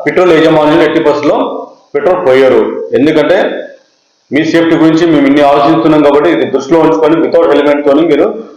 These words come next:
టూ వీలర్స్ తీయొద్దు అని. చాలా మంది ఏంటంటే ఈ సిగ్నల్ జిమ్మింగ్ అంటే సిగ్నల్స్ already రెడ్ సిగ్నల్ ఉన్నప్పుడు జంప్ అయిపోతున్నారు.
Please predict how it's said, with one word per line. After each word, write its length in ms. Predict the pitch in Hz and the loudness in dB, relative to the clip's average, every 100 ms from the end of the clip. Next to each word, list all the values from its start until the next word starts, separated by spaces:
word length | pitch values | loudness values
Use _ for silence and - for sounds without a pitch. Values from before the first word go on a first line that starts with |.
| - | -2
టూ 80 | 143 | 0
వీలర్స్ 560 | 160 160 160 160 160 | 2 4 4 2 0
తీయొద్దు 380 | 160 139 160 151 | 0 0 2 2
అని. 220 | 139 320 - - - - - - 160 | 2 2 -2 -6 -12 -16 -20 -6 -2
చాలా 280 | 170 196 | 0 0
మంది 200 | 196 190 | 0 2
ఏంటంటే 600 | 175 175 170 185 196 - - - - - - | 2 2 2 2 2 0 -4 -8 -14 -10 -2
ఈ 40 | 151 | -2
సిగ్నల్ 360 | - 151 185 | -2 0 0
జిమ్మింగ్ 380 | 165 170 151 - - - - - - - | 2 2 2 0 -4 -10 -12 -16 -20 -8
అంటే 100 | - | -6
సిగ్నల్స్ 400 | - 135 165 180 | -4 -2 -2 0
already 640 | 165 156 175 170 185 180 - | 2 2 2 2 0 -2 -2
రెడ్ 180 | 151 151 | -2 -2
సిగ్నల్ 300 | 156 165 160 | -2 0 2
ఉన్నప్పుడు 460 | 160 160 156 165 | 2 2 2 0
జంప్ 220 | 143 147 | 0 0
అయిపోతున్నారు. 840 | 170 165 156 147 135 127 160 - - | 0 0 0 2 2 2 0 -4 -8